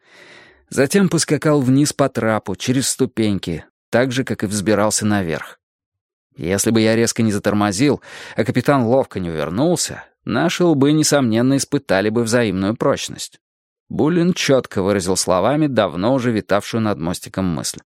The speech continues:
«Вы что, мистер, совсем рехнулись?» «Радиорубка, сэр», попытался второпях объяснить я. «Бежим!» Через несколько секунд мы уже были на месте.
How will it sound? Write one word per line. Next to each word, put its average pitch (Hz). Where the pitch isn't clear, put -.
«Вы 135
что, 208
мистер, 131
совсем 131
рехнулись?» 196
«Радиорубка, 151
сэр», 165
попытался 104
второпях 104
объяснить 101
я. 92
«Бежим!» 165
Через 110
несколько 113
секунд 120
мы 123
уже 110
были 104
на 107
месте. 85